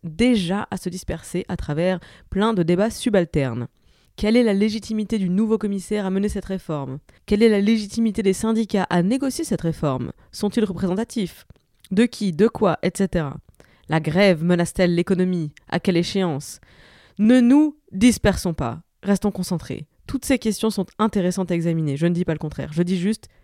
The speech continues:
qu'elles ne sont pas prioritaires. Et justement, aujourd'hui, je voulais parler d'urgence. Parce que dans l'ombre de l'actualité tonitruante,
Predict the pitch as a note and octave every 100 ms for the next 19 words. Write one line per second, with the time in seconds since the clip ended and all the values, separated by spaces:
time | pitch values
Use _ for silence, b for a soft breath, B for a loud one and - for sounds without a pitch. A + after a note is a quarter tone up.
0 | _ F3 D#3+ - D3+ - E3 - - -
1 | E3 D3 - C3+ - - _ _ G3 F#3+
2 | - F3+ E3 G3+ G3+ E3 D3 - _ _
3 | _ F3 D#3+ D#3+ D#3 D3+ E3 D3+ C#3+ C#3
4 | D3+ D3+ - - _ _ _ _ _ _
5 | _ _ _ _ A3 - A3+ B3 E3+ F3
6 | A3+ A3 E3+ E3+ G3 - F#3+ F3+ A3+ -
7 | G3 F#3+ - E3+ D3 D#3 -